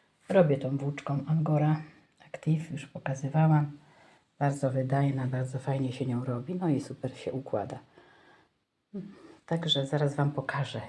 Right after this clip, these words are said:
jak w tej czapce wyglądam, a komin jeszcze musi trochę poczekać, aż go skończę. Ale to nie będzie duży komin, to nie będzie jakieś takie wywijane potrójnie czy podwójnie.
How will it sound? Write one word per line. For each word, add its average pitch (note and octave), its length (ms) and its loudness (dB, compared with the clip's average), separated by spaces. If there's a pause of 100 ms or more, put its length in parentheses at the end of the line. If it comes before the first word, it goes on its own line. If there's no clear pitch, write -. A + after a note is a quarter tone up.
(160)
jak A#2 200 -4
w - 40 -20
tej A2 160 0
czapce A#2 380 -2
wyglądam, C3+ 540 0
a A3 220 0 (300)
komin C3+ 380 2
jeszcze B2+ 280 -2
musi B2+ 440 -4 (340)
trochę A#2+ 280 -2
poczekać, A#2 560 0
aż - 340 -6
go C3+ 140 2
skończę. - 580 2 (840)
Ale D#3 140 6
to D#3+ 140 4
nie D#3+ 140 10
będzie C#3+ 320 6
duży D3 300 0
komin, C#3+ 320 0
to C3 100 0
nie C#3 100 4
będzie C#3+ 280 6
jakieś A#2+ 320 -2
takie B2 300 0 (460)
wywijane B2+ 520 2
potrójnie C#3 580 4
czy C3+ 140 -6
podwójnie. C3+ 600 -2